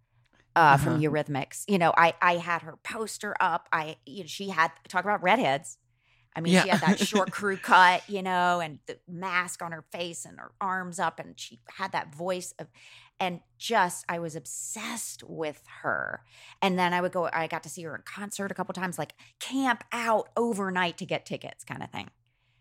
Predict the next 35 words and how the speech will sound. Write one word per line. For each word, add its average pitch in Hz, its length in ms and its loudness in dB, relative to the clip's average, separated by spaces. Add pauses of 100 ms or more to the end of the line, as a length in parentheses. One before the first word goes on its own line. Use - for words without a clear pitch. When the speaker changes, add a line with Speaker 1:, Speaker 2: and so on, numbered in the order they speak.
(120)
Speaker 1:
That 170 240 6
Speaker 2:
Yeah. - 40 -8
Speaker 1:
kind 147 240 0
of 131 180 -4 (800)
crush. - 680 -4 (100)
Um, 143 500 -6 (840)
you 196 120 0
know, 147 180 6
so, 160 340 4
or, 190 220 2
or 208 120 4
like 208 140 0
Sandra 196 320 0
Bernhard, 147 600 -6 (240)
you 175 160 0
know, 151 440 2
um, 117 420 -4 (300)
Without 180 320 6
Speaker 2:
Mm-hmm. 135 80 -2
Speaker 1:
You, 165 100 0
I'm 156 160 0
Nothing, 139 380 -4
that, 139 260 0
that 151 260 -4
movie, 139 400 -14
you 160 140 -4
know, 147 180 0
like, 175 140 -2
so 233 140 0
I, 226 200 2
I, 226 100 2
Speaker 2:
Mm-hmm. 156 160 0
Speaker 1:
it's 214 200 -6
like 214 140 -2 (480)
talent 202 680 -2